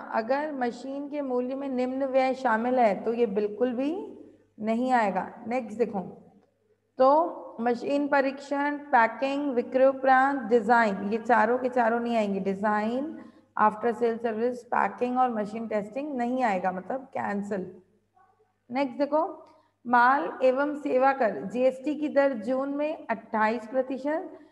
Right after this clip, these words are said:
एवं दिसंबर में जीएसटी की दर कब है? अठारह। तो कौन सा वाला लेंगे?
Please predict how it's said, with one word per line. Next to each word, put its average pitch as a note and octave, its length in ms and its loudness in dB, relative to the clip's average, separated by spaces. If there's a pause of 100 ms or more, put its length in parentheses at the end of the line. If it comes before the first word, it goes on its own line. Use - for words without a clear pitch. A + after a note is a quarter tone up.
(220)
एवं C4+ 340 2
दिसंबर C4 540 0
में E4 260 -2
जीएसटी C4+ 460 -4
की D4 100 -4
दर C#4+ 200 4
कब C4 260 0
है? G3 120 2 (120)
अठारह। G3+ 560 2 (420)
तो B3 80 -12
कौन C4 300 4
सा C#4+ 100 0
वाला D4 180 2
लेंगे? D4 400 -2